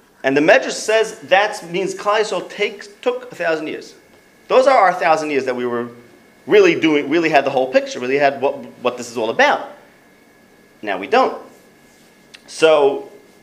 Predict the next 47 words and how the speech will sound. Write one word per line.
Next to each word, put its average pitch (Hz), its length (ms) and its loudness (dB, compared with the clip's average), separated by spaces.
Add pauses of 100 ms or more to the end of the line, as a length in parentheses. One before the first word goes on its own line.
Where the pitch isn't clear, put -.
(1300)
so 156 200 -2
in, 170 100 0
in 175 160 0
a, 175 140 2 (260)
in 156 60 -4
a 151 60 0
sense, 233 380 -2
Galus, 156 600 2 (420)
you 117 80 -8
know, 110 80 -2
what 123 200 0
does 151 100 0
it 147 40 2
mean 139 140 2
we're 113 140 -4
in 113 60 -10
Galus? 113 340 -4
It's, - 100 -20
we 120 80 -10
just 120 140 -14
don't 147 180 2
have 135 220 2
complete 107 520 -10 (640)
Yadus. 226 440 0
We 123 80 -4
don't, 147 180 2
we're 135 80 0
not 165 160 0
taking 135 340 -2
this 135 180 -4
world 233 240 2
as 120 100 0
we're 123 80 -8
supposed - 320 -6
to, 110 160 -2
as 107 140 -2
it's 110 120 -14
described 107 360 -4
in 107 40 -8
the 110 60 -10
Torah. 233 280 -2
So 240 120 -8
what 254 80 4
do 294 80 2
you 262 60 -6
do 320 100 -4
now? - 240 0